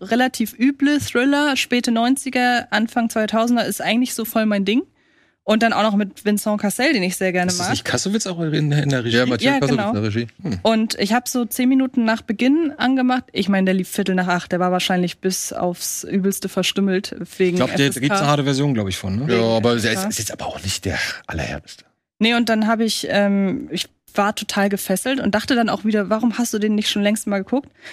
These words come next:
Speaker 1: Ich war aber zu müde, hab mir aber direkt die Blu-ray bestellt und
Speaker 2: <laughs>
Speaker 1: guck den jetzt, hol den jetzt am Wochenende aufmerksam und ungeschnitten nach,
Speaker 2: Witzig.
Speaker 1: weil da hab
Speaker 2: Wollte
Speaker 1: ich,
Speaker 2: den auch, ich hab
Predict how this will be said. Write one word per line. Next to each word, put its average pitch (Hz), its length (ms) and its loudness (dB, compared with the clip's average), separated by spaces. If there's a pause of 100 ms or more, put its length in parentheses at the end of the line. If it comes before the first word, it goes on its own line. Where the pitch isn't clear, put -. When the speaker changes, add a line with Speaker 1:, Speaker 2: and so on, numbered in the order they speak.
(120)
Speaker 1:
Ich 208 120 0
war 226 100 4
aber 262 200 2
zu - 140 -2
müde, 277 320 4
hab 254 120 0
mir 240 100 2
aber 226 140 2
direkt 233 320 0
die 233 60 2
Blu-ray 262 280 2
bestellt 262 560 0
und 220 160 2
Speaker 2:
<laughs> - 100 -4
Speaker 1:
guck 247 140 -2
den 247 120 2
jetzt, 226 220 -2
hol 240 80 2
den 240 100 4
jetzt 240 140 0
am 202 140 0
Wochenende 202 640 2
aufmerksam 208 640 0
und 190 80 0
ungeschnitten 190 540 -2
nach, 180 140 0
Speaker 2:
Witzig. 175 160 -2
Speaker 1:
weil 185 120 2
da 190 60 2
hab 196 80 2
Speaker 2:
Wollte 330 140 0
Speaker 1:
ich, 320 60 2
Speaker 2:
den 330 80 2
auch, - 60 -8
ich - 100 -4
hab 220 60 -4